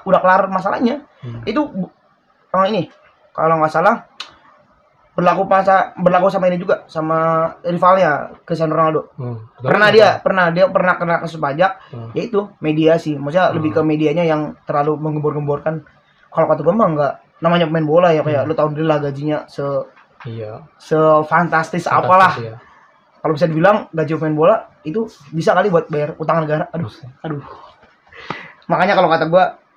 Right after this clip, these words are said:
Speaker 1: soal pajak itu bisa lah ya, Dasin, kalau buat pemain bola ya.
Speaker 2: Hmm, ngerti, ngerti. Terus,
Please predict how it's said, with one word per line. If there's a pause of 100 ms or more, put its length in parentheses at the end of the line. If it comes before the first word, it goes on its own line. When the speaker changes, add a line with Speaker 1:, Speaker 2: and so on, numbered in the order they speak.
(560)
Speaker 1:
soal
pajak
itu
bisa
lah
ya,
Dasin, (180)
kalau
buat
pemain
bola
ya.
Speaker 2:
Hmm,
ngerti,
ngerti. (1120)
Terus,